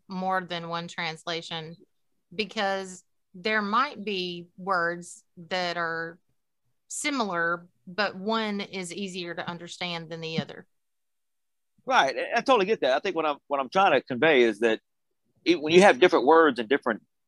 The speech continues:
Speaker 2: translated books, um,
Speaker 1: Right.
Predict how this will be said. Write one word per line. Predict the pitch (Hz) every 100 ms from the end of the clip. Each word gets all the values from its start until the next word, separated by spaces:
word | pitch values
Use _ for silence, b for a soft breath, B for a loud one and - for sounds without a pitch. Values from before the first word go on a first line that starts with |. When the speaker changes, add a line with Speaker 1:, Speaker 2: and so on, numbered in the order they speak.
| - _ _ _ _ _ -
Speaker 2:
translated | 151 151 127 135 117 95
books, | 135 95 - - - - - _ _ _ _ _ _ -
um, | 101 98
Speaker 1:
Right. | 185 -